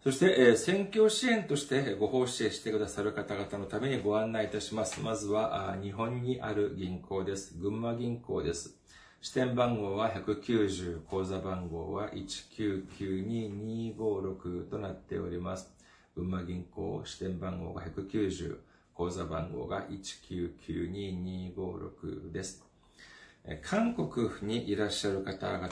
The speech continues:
のためにご案内いたします。えー、これは韓国にある銀行です。えー、ケービー国民銀行です。ゼロ七九二一ゼロ七三六二五一です。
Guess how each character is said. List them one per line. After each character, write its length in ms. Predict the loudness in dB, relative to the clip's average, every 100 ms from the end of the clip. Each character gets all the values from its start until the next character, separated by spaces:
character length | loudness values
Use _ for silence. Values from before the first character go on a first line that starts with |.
| -6
の 80 | -6
た 140 | -4
め 100 | -4
に 160 | -2 -2
ご 160 | -2
案 160 | -4 -4
内 220 | -6 -6
い 80 | -6
た 160 | -6 -6
し 140 | -4
ま 140 | -4
す。 200 | -4 -8 -18 -20 -20 -20 -18 -16 -16
え 60 |
ー、 220 | -16 -10
こ 100 | 0
れ 60 | 2
は 140 | 2 0
韓 280 | 0 0
国 280 | 0 -4 -4
に 60 | -2
あ 60 |
る 120 | -2 -4
銀 200 | -4 -4
行 220 | -2 -2
で 100 | -2
す。 240 | -4 -8 -10
え 80 | -12
ー、 60 | -4
ケ 220 | 0 2
ー 60 |
ビ 140 | 2 0
ー 180 | -2 -4
国 120 | -2
民 200 | -2 -2
銀 220 | -4 -6
行 240 | -8 -8
で 120 | -6 -8
す。 140 | -12 -20 -20 -20 -4
ゼ 140 | 2
ロ 80 | 4
七 280 | 4 4 2
九 500 | 0 2 4 2 -2
二 380 | -4 -4 -6 -8
一 520 | -10 -6 -4 -6 -6
ゼ 200 | -4 -2
ロ 120 | -2
七 300 | -4 -4 -6
三 420 | -8 -8 -6 -6 -6
六 380 | -8 -6 -6 -4
二 400 | -6 -6 -8 -6
五 280 | -6 -6 -10
一 480 | -14 -12 -8 -8 -6
で 120 | -6
す。 200 | -8